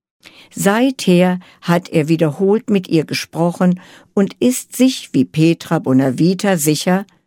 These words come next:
Erika Ludolf hat mehr getan, als sie erzählte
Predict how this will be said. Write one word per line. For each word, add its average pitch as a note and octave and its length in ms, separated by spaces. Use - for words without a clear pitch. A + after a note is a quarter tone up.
Erika B3 580
Ludolf F3 600
hat D3+ 260
mehr G#3+ 420
getan, E3 640
als C#3 300
sie D#3+ 160
erzählte E3 800